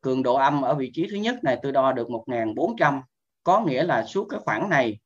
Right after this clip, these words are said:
cường độ âm bị giảm đi hết hai trăm decibel. Và chúng ta sẽ chia cho cái khoảng cách này, tôi ví dụ là hai xăng ti mét, mà chúng ta đơn vị của chiều dài là một xăng ti mét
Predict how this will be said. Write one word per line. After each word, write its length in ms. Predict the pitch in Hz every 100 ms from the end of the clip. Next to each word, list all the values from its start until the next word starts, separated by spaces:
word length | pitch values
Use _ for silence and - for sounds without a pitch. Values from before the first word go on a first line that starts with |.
| _ -
cường 220 | 127 120
độ 140 | 117
âm 260 | 123 143 135
bị 160 | 113 120
giảm 240 | 107 104
đi 180 | 196 135
hết 160 | 143 170 - _ _ _
hai 320 | - - 147 139
trăm 240 | 139 135 135
decibel. 420 | 113 110 131 127 - _ _ _ _ _ _ _ -
Và 140 | 127
chúng 220 | 123 190 208
ta 140 | 165
sẽ 180 | 156 170
chia 380 | - 180 175 165
cho 100 | 160
cái 100 | 160
khoảng 200 | 180 127 -
cách 160 | 233
này, 300 | 151 135 113 -
tôi 120 | - 143
ví 100 | 180
dụ 200 | 160 117
là 120 | 127
hai 220 | 123 143 147
xăng 160 | 151
ti 80 | 151
mét, 180 | 151 - - _ _ _ _
mà 160 | 120 120
chúng 100 | 175
ta 140 | 175 143
đơn 240 | 151 151
vị 340 | 123 113 131 - _ -
của 120 | 131
chiều 120 | 151 127
dài 280 | 127 120
là 80 | 120
một 200 | 117 113
xăng 120 | 151
ti 80 | 147
mét 160 | 147